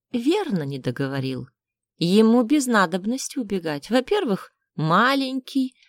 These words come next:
Во-вторых, его не видят. В-третьих, даже если видят, можно превратиться в заколку. И в-четвёртых, не очень приятно,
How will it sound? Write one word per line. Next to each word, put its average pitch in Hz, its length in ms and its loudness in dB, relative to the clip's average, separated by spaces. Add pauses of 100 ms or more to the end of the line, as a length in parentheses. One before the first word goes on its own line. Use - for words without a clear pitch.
(160)
Во-вторых, 269 680 0
его 190 360 4
не 196 220 4
видят. 220 400 -4
В-третьих, - 720 -4 (200)
даже 180 380 2
если 220 320 0
видят, 196 380 0
можно 139 280 -4
превратиться 202 600 -4
в 254 40 -8
заколку. 269 600 -6 (300)
И 262 120 0
в-четвёртых, - 920 -10 (360)
не 302 260 4
очень 180 560 2
приятно, 220 760 0